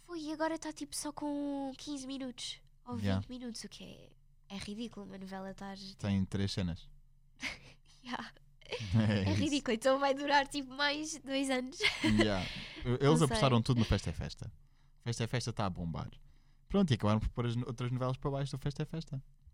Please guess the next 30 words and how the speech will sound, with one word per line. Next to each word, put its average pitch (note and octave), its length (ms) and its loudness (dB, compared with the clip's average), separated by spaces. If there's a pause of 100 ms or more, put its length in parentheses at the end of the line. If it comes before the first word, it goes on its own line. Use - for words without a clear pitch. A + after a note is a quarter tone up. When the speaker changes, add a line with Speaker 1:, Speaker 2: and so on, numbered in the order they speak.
(760)
Speaker 2:
E F2+ 80 -8
isso F2+ 120 -6
não G2+ 60 2
foi F#2+ 120 2
nada F#2+ 200 0
fixe. - 400 -8
Não F#2 100 2
foi, A2+ 180 2 (280)
não D#3+ 160 12
foi G3 180 12
Speaker 1:
Ok. F#3 100 10
Speaker 2:
fixe. E3+ 520 12
Speaker 1:
É B3+ 60 -4
o A#3 60 -4
que - 180 -4
é. G3+ 140 -6
Speaker 2:
Foi D#4 360 10
rude. C#3 560 12
<laughs> - 1120 8
Olha, G#2+ 380 4 (840)
tu - 80 -8
tens E3 180 10
iPhone G#2 360 10
ou A2+ 60 8
tens A#2 220 10
Android? F2 460 6 (340)
Speaker 1:
Tenho D4+ 200 -4
iPhone. G#3 360 -6 (160)
Speaker 2:
Tens E3+ 160 6
iPhone? E3 240 4